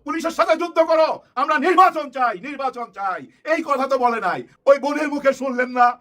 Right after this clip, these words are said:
যে একটা বাংলাদেশ চাই, নতুন বাংলাদেশ চাই? কি বলছে ভাই? নতুন বাংলাদেশের কথাই তো বলছে। আর ওই বাংলাদেশ গড়ার জন্য ডক্টর মোহাম্মদ ইউনূস স্যার মজলিসে বসায় দিছে ভাই, সবাই এটা বসায় দিছে।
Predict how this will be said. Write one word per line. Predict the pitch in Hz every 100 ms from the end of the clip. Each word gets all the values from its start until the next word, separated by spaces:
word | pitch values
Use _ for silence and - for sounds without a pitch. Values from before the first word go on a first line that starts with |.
| _
যে | -
একটা | 240 240
বাংলাদেশ | 233 247 269 247 226 -
চাই, | 226 202 170 -
নতুন | 247 285 285 269
বাংলাদেশ | 262 294 240 240
চাই? | - 226 208 -
কি | _ _ 381 359
বলছে | 349 240 254
ভাই? | 220 220 - _
নতুন | 277 339 349
বাংলাদেশের | 320 339 330 302 262
কথাই | 262 254 262
তো | 247
বলছে। | 208 185 170 - -
আর | 214 285
ওই | 277
বাংলাদেশ | 220 240 240 226 220 156
গড়ার | 180 190 170
জন্য | 175 170 160
ডক্টর | 170 180
মোহাম্মদ | 160 165 156 147
ইউনূস | 151 156
স্যার | 143 139 - _ _ -
মজলিসে | 240 254 269 269
বসায় | 240 247 294
দিছে | 269 214
ভাই, | 175 165
সবাই | 233 269
এটা | 254
বসায় | 233 208 214 185
দিছে। | 151 139